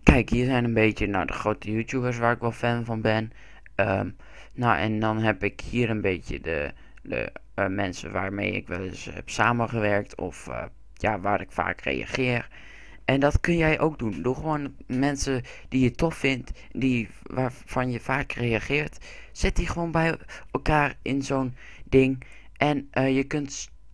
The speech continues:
eh, zo een nieuwe module maken. Dus doe dat. En, ehm, als je niet weet hoe het werkt, ik kan er zo gauw ook eventjes niet opkomen.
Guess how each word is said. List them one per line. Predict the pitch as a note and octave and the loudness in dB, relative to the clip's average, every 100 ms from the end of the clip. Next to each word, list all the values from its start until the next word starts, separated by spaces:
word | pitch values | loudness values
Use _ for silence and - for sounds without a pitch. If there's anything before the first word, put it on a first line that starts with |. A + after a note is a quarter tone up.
| - - - | -20 -16 -2
eh, | C3 C3+ C3 | 2 2 2
zo | B2+ D#3 D3+ | 0 0 2
een | C#3+ | 2
nieuwe | C3+ C#3+ C3+ B2+ - | 4 4 4 2 0
module | B2 B2 B2 C#3 B2 | 2 4 4 2 4
maken. | A#2+ A#2 A#2 - - | 2 2 -2 -8 2
Dus | D3+ C#3+ B2 - | 8 8 6 0
doe | G#2+ C#3 D#3+ | 6 8 10
dat. | E3 C3 - | 12 10 6
En, | - C3+ C3+ | 2 2 2
ehm, | - C3 C3 | 4 6 6
als | - D3 C#3+ | 4 2 2
je | C#3+ | 2
niet | D3+ D#3 | 2 6
weet | D#3 D3+ | 8 8
hoe | C#3+ C#3 | 8 4
het | A2+ | 8
werkt, | B2+ C#3 C3+ - - | 6 6 2 -4 -4
ik | D#3+ - - - - - | -4 -2 0 0 -2 -6
kan | - D3 C#3 C#3+ | 0 0 2 -2
er | - B2+ | 0 0
zo | A#2+ C#3 | 2 0
gauw | B2 B2 A#2+ - | 0 2 2 4
ook | C#3 D3 | 2 2
eventjes | - A#2 G#2+ - G#2 | 2 2 2 -2 -6
niet | A2 F#2 F#2 - - - - | -2 -2 -4 -8 -20 -14 -2
opkomen. | G#2+ - - G2+ G#2 A#2 | -2 -2 0 2 2 -2